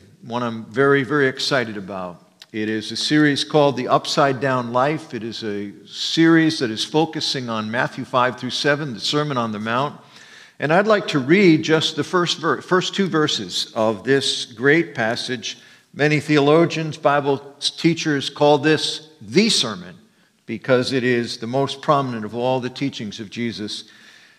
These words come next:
And it says this in Matthew chapter five, verse one, "Now when he saw the crowds, he went up on a mountainside and sat down.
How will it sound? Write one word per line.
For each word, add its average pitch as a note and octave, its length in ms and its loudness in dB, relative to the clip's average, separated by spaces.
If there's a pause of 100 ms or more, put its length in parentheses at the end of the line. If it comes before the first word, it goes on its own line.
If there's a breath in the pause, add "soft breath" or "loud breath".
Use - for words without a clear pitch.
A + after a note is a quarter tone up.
(160 soft breath)
And C#3 100 0
it D#3 100 2
says F3+ 280 4
this F3 180 6
in E3+ 100 0
Matthew D#3 360 2
chapter D#3 360 0
five, D3+ 360 2
verse D#3 240 -2
one, C3 260 0
"Now A#2+ 160 2
when C3+ 160 2
he C#3 80 -4
saw F3+ 320 2
the F3+ 80 0
crowds, G#2+ 600 -2
he C3+ 100 -2
went B2 200 -2
up B2+ 200 2
on C#3 80 0
a A#2+ 80 -4
mountainside A#2 840 -2
and A2 180 -8
sat D3+ 380 -2
down. G2+ 400 -6